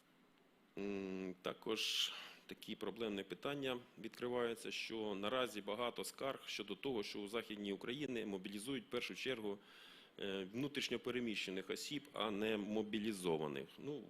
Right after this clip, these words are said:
вважаю, що такі скарги поки що є необґрунтовані, таку статистику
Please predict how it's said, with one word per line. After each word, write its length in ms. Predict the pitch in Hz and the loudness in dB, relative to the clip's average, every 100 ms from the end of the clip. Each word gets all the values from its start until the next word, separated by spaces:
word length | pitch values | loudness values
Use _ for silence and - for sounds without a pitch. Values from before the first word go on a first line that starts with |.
| - 104 | -12 -6
вважаю, 380 | 113 131 123 | -2 2 2
що 140 | 110 98 | 0 -2
такі 420 | 107 - 120 110 - - - - - | -6 -4 -2 -2 -4 -18 -18 -18 -8
скарги 640 | - - 131 123 104 107 - | -6 2 4 4 2 -2 0
поки 360 | - 123 120 110 | 0 4 4 4
що 220 | - 101 | 2 0
є 220 | 101 107 | 0 2
необґрунтовані, 760 | 104 110 110 127 - 156 135 120 | 4 2 2 -2 2 2 4 4
таку 300 | 101 107 113 | 2 -2 -4
статистику 800 | 107 110 - 117 - - 104 98 | -6 -8 -6 -8 -8 -6 -2 -2